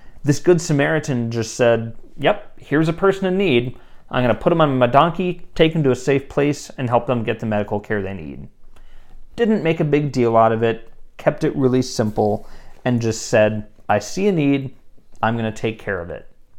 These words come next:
Not a big deal. So,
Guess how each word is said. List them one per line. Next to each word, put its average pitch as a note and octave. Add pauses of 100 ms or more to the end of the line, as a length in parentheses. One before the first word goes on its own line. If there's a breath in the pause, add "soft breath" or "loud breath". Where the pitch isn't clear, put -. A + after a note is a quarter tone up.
(580)
Not A#2
a C3
big A2+
deal. - (1400 loud breath)
So, C#3+